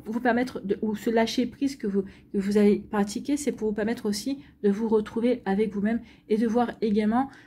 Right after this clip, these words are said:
ce qui reste à nettoyer, ce qui reste à épurer pour pouvoir avancer, ce que vous devez, euh, de quoi vous devez encore vous détacher, d'accord ?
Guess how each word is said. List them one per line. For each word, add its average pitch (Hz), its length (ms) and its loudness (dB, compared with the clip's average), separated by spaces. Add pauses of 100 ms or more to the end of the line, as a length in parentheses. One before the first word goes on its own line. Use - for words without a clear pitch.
ce - 120 -6
qui 214 200 0
reste 226 260 0
à 220 60 2
nettoyer, 214 460 2
ce 196 140 -6
qui 208 160 -6
reste 208 360 0
à 185 80 6
épurer 208 520 4 (280)
pour 247 100 -6
pouvoir 226 400 4
avancer, 208 440 2
ce 196 120 -4
que 214 160 -4
vous 208 160 0
devez, 214 400 4 (760)
euh, 180 60 -4 (180)
de 220 100 2
quoi 262 200 4
vous 240 120 2
devez 220 220 2
encore 220 320 2
vous 214 160 -2
détacher, 220 680 0 (200)
d'accord ? 214 440 -2